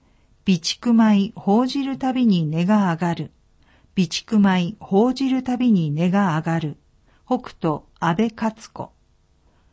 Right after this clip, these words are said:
雪帽子、春一番のチューリップ。雪帽子、春一番のチューリップ。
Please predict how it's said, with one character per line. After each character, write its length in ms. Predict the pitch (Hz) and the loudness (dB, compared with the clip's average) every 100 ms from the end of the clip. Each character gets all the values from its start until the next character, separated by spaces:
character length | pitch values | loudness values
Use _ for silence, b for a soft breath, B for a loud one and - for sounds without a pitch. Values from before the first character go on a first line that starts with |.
| _ _ _ | _ _ _
雪 360 | 190 190 262 269 | 2 2 -2 -2
帽 280 | 277 240 | 0 0
子、 340 | 208 - 156 - _ _ _ | 0 -4 -8 -8 _ _ _
春 360 | 262 262 214 | -2 0 2
一 260 | 180 170 277 | 0 -2 -4
番 280 | 277 247 180 | 0 2 2
の 160 | 160 | -2
チ 200 | 160 - | -4 -4
ュ 80 | 254 | 0
ー 40 | 190 | 0
リ 120 | 147 | -2
ッ 40 | - - | -10 -14
プ。 180 | 143 - _ _ _ _ _ _ | -14 -14 _ _ _ _ _ _
雪 340 | 180 190 240 254 | 0 0 0 -4
帽 260 | 269 247 | -2 -2
子、 360 | 190 - 156 - | -2 -6 -8 -10
春 360 | - 247 247 190 | -6 -4 0 0
一 280 | 175 - 294 | -2 -4 -4
番 260 | 277 240 | 0 0
の 140 | 175 165 | 0 -2
チ 180 | - 247 | -2 -2
ュ 100 | 220 | 0
ー 20 | |
リ 140 | 170 | -2
ッ 40 | - _ | -6 _
プ。 180 | 151 | -12